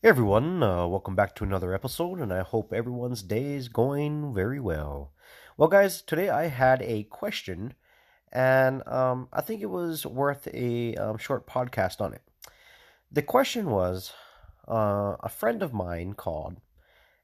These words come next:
and said, "Hey, I don't have electricity."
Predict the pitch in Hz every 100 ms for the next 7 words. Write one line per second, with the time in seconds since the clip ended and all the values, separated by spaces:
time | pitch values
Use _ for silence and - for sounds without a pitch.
0 | - 113 107 101 104 - 107 101 98 -
1 | _ _ _ _ 160 170 107 90 - -
2 | 113 127 120 107 92 101 110 - 226 -
3 | 110 85 73